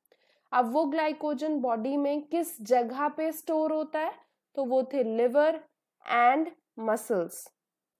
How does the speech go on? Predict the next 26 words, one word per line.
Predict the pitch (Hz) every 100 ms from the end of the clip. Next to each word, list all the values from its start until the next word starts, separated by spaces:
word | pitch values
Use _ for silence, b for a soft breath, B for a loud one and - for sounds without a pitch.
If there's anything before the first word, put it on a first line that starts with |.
| _ _ _ _ _ _ _ -
तो | 285
liver | 269 285 269 359 403 -
and | 262 277 302
muscles | 285 254 262 320 330 330 262
वो | 294 311
एरिया | 254 262 240 247 254
है | 277 370
जहाँ | 269 262 254 254 254
पे | 330 453 466 _ 226
ग्लूकोज | 247 240 277 285 302 -
का | - 285 359
प्रोडक्शन | 302 277 220 220 - 285 285
होगा | 277 269 262 277 311
from | 285 262 277 294
glycogen। | 240 269 233 233 240 240 208 214 160 _ _ _ _ -
Glycogen | 240 240 240 277 254
is | 330 339 277 269
a | 320 320
complex, | 254 240 254 277 311 - - - _ _ _ -
अ, | 233 226
substance | 233 233 214 - 294 349 285
जिसे | 247 254 277
हम | 285 269
पॉलीसेकेराइड | 254 226 277 294 294 277 254 214 226
बोलते | 220 233 226 220 226
हैं। | 220 330